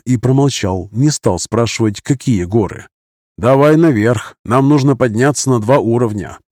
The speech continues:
Поищем местное оружие, чтобы не бегать больше от таких жучков, что внизу нам повстречался. Да и броню неплохо было бы найти». Хим вскочил. Сейчас он снова стал псом,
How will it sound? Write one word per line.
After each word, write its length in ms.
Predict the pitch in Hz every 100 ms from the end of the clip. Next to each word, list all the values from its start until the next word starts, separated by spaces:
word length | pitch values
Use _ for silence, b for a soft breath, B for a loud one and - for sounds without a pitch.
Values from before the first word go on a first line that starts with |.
| -
Поищем 520 | 147 139 131 - 131
местное 420 | 120 131 143 143
оружие, 480 | 135 113 98 80 76
чтобы 300 | - 139 139
не 140 | 165
бегать 340 | 131 123 117 104
больше 380 | 90 131 - 117
от 80 |
таких 320 | 120 113 135 107
жучков, 600 | 147 - - 107 104 -
что 220 | - -
внизу 420 | 139 165 143 120 110
нам 240 | 123 113
повстречался. 880 | 127 - 143 - 98 87 - - - _ _
Да 160 | 101 127
и 80 | 139
броню 460 | 143 165 117 123
неплохо 560 | 120 170 135 123 117 120
было 240 | 123 120
бы 120 | 117
найти». 500 | 117 117 107 117 107 98 _ _ -
Хим 260 | 139 120
вскочил. 560 | - - 131 - 64 - -
Сейчас 480 | - 113 98 101 -
он 140 | 127
снова 320 | 120 117 127 120
стал 320 | - 117 117
псом, 380 | - - 85